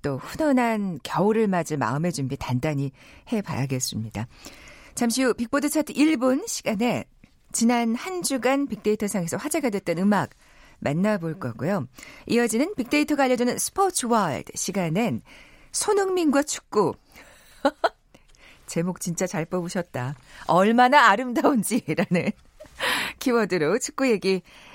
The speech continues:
나눠볼 겁니다. 먼저 빅퀴즈 풀고 갈까요?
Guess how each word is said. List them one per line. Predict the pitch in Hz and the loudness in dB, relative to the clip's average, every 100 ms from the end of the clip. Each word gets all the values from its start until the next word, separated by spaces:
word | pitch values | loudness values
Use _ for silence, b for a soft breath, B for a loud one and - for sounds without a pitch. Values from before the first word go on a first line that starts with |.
| B - | B -4
나눠볼 | 147 160 165 143 | -2 0 -2 -2
겁니다. | 139 123 113 139 | -2 -2 -2 0
먼저 | 175 214 | 2 0
빅퀴즈 | 247 - 226 240 | 2 2 0 0
풀고 | 285 240 | 0 2
갈까요? | 190 170 156 160 320 | 0 0 0 2 0